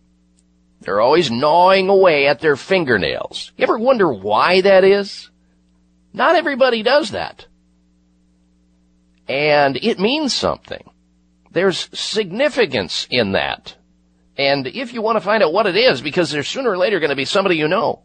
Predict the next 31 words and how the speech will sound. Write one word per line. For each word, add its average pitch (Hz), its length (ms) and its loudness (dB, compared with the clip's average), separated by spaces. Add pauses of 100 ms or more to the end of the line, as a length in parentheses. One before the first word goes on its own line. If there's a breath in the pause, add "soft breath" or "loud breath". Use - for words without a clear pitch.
(500 soft breath)
somebody 214 360 2
that 175 160 0
you 214 140 0
observe, 202 480 2
that 143 260 2 (760)
their 185 160 2
fingers 226 540 2
are 202 80 6
in 240 100 4
their 160 120 2
mouth 185 360 2
as 160 100 0
they're 151 140 2
gnawing 185 480 4
away 151 240 4
on 180 80 0
their 220 100 0
fingernails. 277 640 -2 (100)
What 247 340 -2
is 233 180 -2
that 208 160 4
about? 226 280 0
I've 285 200 -2
even 240 200 -4
seen 208 260 -4
people 190 420 -2 (800 soft breath)
who 202 160 4
are 180 100 4
able 233 400 2
to, 135 300 0
dexterity-wise, 143 1160 2